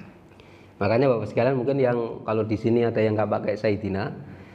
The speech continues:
minimal memahami itu ya. Jadi kalau a-, ada saudara-saudara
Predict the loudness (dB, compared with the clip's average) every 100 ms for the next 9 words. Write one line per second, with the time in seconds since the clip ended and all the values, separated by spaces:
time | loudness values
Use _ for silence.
0 | -20 -20 -20 -2 2 4 4 2 0 -2
1 | -2 0 0 0 -2 -4 -6 -6 -6 -2
2 | 0 2 0 -2 -8 -12 -4 0 2 2
3 | 2 2 0